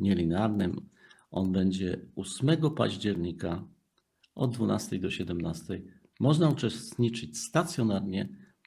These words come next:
można uczestniczyć online. Y, kurs można, y, również nabyć przez nasz sklep navisnord kropka e u,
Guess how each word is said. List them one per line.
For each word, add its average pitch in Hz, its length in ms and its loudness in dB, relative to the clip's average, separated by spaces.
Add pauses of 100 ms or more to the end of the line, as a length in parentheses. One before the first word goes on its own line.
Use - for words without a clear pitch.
(120)
można 95 460 -4
uczestniczyć - 1120 -10
online. - 400 -12 (420)
Y, 113 240 6
kurs 135 280 4
można, 107 680 2
y, 95 240 -4
również 101 360 0
nabyć 101 300 0
przez 95 260 -4
nasz 92 200 -4
sklep - 600 -4 (800)
navisnord 98 720 -2
kropka - 520 -8
e 92 200 -2
u, 160 280 2